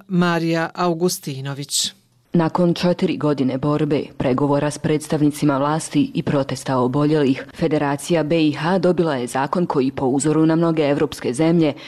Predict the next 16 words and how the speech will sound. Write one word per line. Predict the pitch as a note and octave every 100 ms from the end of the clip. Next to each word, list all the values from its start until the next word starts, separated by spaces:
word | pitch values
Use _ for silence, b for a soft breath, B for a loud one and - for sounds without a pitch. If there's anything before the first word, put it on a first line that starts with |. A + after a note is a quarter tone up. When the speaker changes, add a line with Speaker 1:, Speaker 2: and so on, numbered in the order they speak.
| -
Speaker 2:
predviđa | G3 E3+ F#3 D#3
uvođenje | D3+ E3+ E3+ E3+ D3
pretpostavljenog | D3+ C#3+ D#3+ D#3+ F3+ D#3 A#2 D#3
pristanka | D3+ D3 F3 E3 E3
za | E3
doniranje | E3+ D#3 C#3+ C#3 C3 B2
organa. | C3+ C3+ C#3 C#3 C3 - B B -
Predsjednik | D3+ D3 D#3 C#3+ -
Udruženja | C#3+ - C#3+ D3 D#3+
dijaliziranih | D3 D3+ D3+ C#3+ D#3+ D3+ C3 C3
i |
transplantiranih | C3+ C#3+ C#3 D3 D3 E3 D3+ B2 C3
bolesnika | C3+ A2 - C#3 C3+ C#3+
Federacije | - C3 B2+ C#3 C#3+ - D#3+ A#2
Tomislav | C3+ C3 - C3
Žuljević | C3+ D#3+ D#3 C3+ C3 -